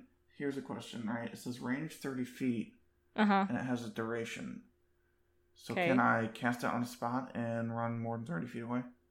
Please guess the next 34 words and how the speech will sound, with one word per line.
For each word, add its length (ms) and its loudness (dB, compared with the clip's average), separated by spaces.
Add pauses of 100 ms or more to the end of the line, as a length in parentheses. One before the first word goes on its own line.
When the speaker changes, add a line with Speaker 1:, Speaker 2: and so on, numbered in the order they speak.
(840)
Speaker 2:
Uh, 380 12
does 220 8
it 140 8
say 220 12
that 120 8
the 100 10
illusion 340 8
dissipates 500 6
if 120 6
you 80 4
move 240 6
more 160 6
than 100 4
thirty 200 4
feet 240 -2
from 180 8
it? 260 4 (540)
If 240 2
th-, 180 4
if 280 8
that 240 12
was 100 2
the 120 6
fact, 600 12
the 80 4
spell 400 10
text 320 6
would 120 6
explicitly 540 2
state 260 0
it. 160 0 (720)
Speaker 1:
It 100 -14
doesn't. 460 -8 (540)
No, 120 -8